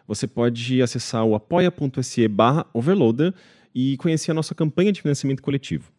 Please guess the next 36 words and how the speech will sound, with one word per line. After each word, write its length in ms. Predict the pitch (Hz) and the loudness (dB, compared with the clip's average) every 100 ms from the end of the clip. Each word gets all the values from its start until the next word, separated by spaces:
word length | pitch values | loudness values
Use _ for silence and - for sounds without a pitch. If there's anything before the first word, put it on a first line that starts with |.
| _ | _
É 260 | 90 95 95 | -4 0 0
a 60 | |
partir 260 | 95 110 127 | 0 -2 0
dela, 420 | 139 120 135 151 | 4 6 6 4
por 140 | 147 | 0
conta 240 | 101 139 220 | -4 -2 4
dela, 320 | 139 139 175 | 6 6 4
que 140 | 180 | 0
a 40 | 156 | -2
gente 200 | 151 - | -2 -4
consegue 560 | 165 - 143 143 143 - | -6 0 2 2 -4 -2
gravar 400 | 117 95 101 104 | 0 0 -2 -2
esse 120 | - | -4
podcast, 680 | 120 - - 104 110 - - | -8 -6 0 2 2 -2 -6
trazer 200 | 98 92 | -2 -2
esses 180 | 101 | -4
convidados 420 | - 98 95 92 - | -10 -10 -6 -6 -6
tão 100 | 113 | -8
incríveis 480 | 117 139 147 160 - - - - - - | -2 0 2 0 -2 -14 -20 -20 -16 -4
e 800 | 139 151 156 156 151 151 139 92 127 | 0 2 2 2 2 0 -4 -10 -8
gerar 300 | 120 131 104 | -2 -2 -2
todas 220 | 110 104 | -4 -6
essas, 160 | - 110 107 | -4 -4 -4
essas 220 | 98 113 | -4 -6
discussões 760 | 113 110 120 - 101 101 - - _ _ | -8 -8 -6 0 0 0 -4 -16 _ _
semanalmente. 800 | - 147 151 185 160 95 - - _ - _ - | -6 0 2 4 4 4 0 -16 _ -20 _ 0
Então, 300 | 123 131 131 | 2 4 2
se 140 | - | -2
você 220 | 151 160 | -2 0
gosta, 380 | 143 120 117 139 | 4 4 2 -2
por 140 | - | -4
favor, 400 | - - 190 156 | -8 -6 -2 0
faça 320 | 151 185 185 175 | 0 -4 -4 -2
como 360 | 165 170 170 - | 2 2 2 2
o 220 | 151 151 | 2 4
Irving 520 | 143 151 147 156 160 | 2 2 2 2 2